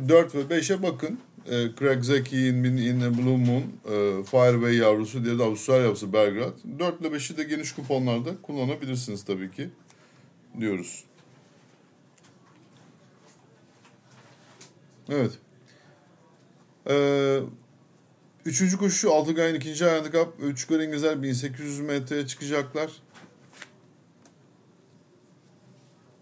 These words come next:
Evet, burada zor bir, e, koşuyla karşı karşıyayız. E, biraz at yazacağız. Beş numaralı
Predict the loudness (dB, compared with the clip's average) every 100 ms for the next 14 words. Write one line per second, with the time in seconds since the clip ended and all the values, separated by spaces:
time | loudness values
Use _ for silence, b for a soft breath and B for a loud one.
0 | -10 -4 -2 -2 0 0 0 -2 0 4
1 | 4 4 2 2 0 -2 -2 -4 -2 -2
2 | 0 0 -2 -4 -4 -4 -6 -8 -10 -12
3 | -16 -20 -20 -16 -8 -6 -2 -2 0 0
4 | -2 -4 -4 -4 -4 -2 -2 -2 -2 -2
5 | 0 0 0 -2